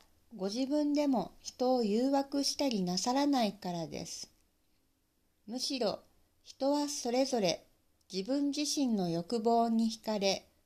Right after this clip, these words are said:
そそのかされて誘惑に陥るのです。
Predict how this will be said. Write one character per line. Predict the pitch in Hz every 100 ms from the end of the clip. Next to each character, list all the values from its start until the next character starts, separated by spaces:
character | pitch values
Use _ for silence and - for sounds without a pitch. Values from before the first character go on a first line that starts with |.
| _ _
そ | - 220
そ | 247
の | 254 262
か | 269
さ | 262 277
れ | 247 196
て | - - - _ _ _ _ -
誘 | 220 277
惑 | 277 269 277
に | 262 262 -
陥 | 202 214 - 240 226
る | 185
の | 160
で | 160 156
す。 | - -